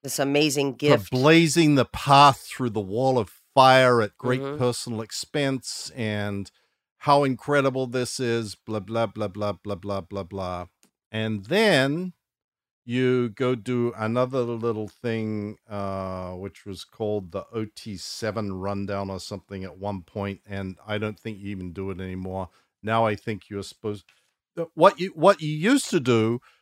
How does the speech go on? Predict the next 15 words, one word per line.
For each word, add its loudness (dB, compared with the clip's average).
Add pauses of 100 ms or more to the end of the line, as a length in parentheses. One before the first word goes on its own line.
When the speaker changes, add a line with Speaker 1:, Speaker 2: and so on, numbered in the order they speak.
Speaker 2:
was 2
you 0
go 4 (240)
do 2
this -4
other 2
little -2
action -2
called -4
O 0
T -6
seven -2
something, -8 (220)
and 0 (260)
then 2